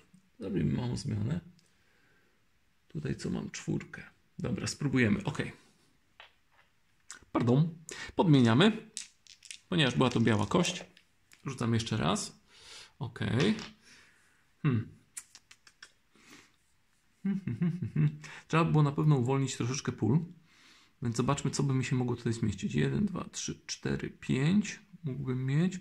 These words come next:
piątkę albo czwórkę. No dobra, połóżmy tu czwórkę. I ten stateczek nam zjedzie tutaj. No niestety tym samym zablokowałem sobie tę kolumnę, no ale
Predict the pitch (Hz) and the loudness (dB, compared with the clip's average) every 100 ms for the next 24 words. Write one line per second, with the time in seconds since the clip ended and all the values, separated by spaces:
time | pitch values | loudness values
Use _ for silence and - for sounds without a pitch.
0 | - 131 107 - - - - _ _ 127 | -6 -2 0 -2 -4 -14 -16 _ _ -14
1 | - - 123 117 - - _ - - - | -14 -10 -8 -8 -12 -20 _ -20 -20 -20
2 | - 139 151 131 - - 165 - 151 147 | -10 2 4 4 0 0 0 2 0 -2
3 | - 110 - 131 156 - _ _ _ _ | -2 -4 0 0 -2 -6 _ _ _ _
4 | _ _ _ _ _ _ - - _ - | _ _ _ _ _ _ -20 -20 _ -12
5 | 127 120 - 123 135 - - 104 98 - | -8 -6 -6 -6 -6 -8 -8 -8 -8 -10
6 | - - - - - - 143 175 160 - | -10 -12 -16 -18 -20 -8 -2 -2 -2 -8
7 | - _ _ _ _ _ _ _ _ - | -20 _ _ _ _ _ _ _ _ -20
8 | - - - 131 127 143 147 143 123 139 | -20 -20 -14 -10 -4 -4 -2 -2 -2 -2
9 | 131 123 120 123 135 127 120 123 117 120 | 0 -2 -2 -2 0 0 -2 -4 -4 -4
10 | 123 139 156 131 127 123 123 123 | 0 2 2 0 0 0 0 -2